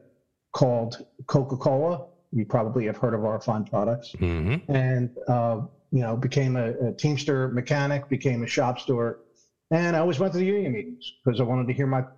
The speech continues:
Speaker 1: my pop talk. And, uh, over the years, um, eventually, after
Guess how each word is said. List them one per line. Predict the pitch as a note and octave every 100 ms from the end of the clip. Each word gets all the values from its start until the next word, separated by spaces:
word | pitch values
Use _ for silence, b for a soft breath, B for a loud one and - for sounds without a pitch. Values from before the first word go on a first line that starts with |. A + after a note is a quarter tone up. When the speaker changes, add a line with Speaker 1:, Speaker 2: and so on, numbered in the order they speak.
| _
Speaker 1:
my | - A#2+
pop | C3 C3 -
talk. | E3+ - - - _ _ _ _ _ _
And, | C#3+ B2+ B2+ B2
uh, | B2+ B2+ B2 - -
over | E3+
the | F3+
years, | E3 E3 E3 D#3 B2+ - -
um, | C3 B2 B2 C3+
eventually, | C#3 C3 D3 C3 D3+ C3+ C3+ B2+ - -
after | C3 C3 C3+ B2 A#2+ G#2+